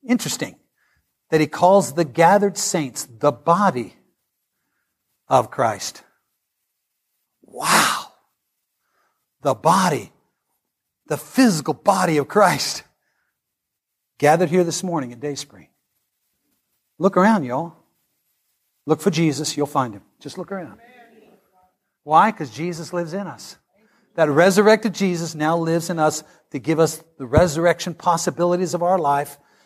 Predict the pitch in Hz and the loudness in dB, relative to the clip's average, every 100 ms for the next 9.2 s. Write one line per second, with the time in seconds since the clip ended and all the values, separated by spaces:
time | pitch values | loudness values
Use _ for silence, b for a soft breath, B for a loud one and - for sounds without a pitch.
0 | _ - 101 - 147 160 151 - 135 117 | _ -16 -10 -2 0 2 0 2 0 0
1 | - - 185 175 196 - 143 113 - b | -4 0 0 0 -2 -2 -2 -4 -10 b
2 | b b b b b 151 143 202 220 220 | b b b b b 0 2 4 4 4
3 | 208 139 170 185 190 170 156 170 208 170 | 4 4 4 4 4 2 2 2 2 -2
4 | 160 165 127 113 135 156 180 185 143 120 | -2 -2 -2 -4 2 4 4 0 -6 -6
5 | 110 143 160 170 139 - 151 156 160 143 | 0 2 4 2 -2 -10 -8 -8 -10 -16
6 | _ 123 113 139 143 143 131 _ _ _ | _ _ -8 -6 -4 -6 -12 _ _ _
7 | 117 123 110 - - - _ _ _ _ | -16 -16 -14 -14 -16 -20 _ _ _ _
8 | _ _ _ _ 123 120 202 311 226 160 | _ _ _ _ _ -6 2 2 2 0
9 | 110 | -4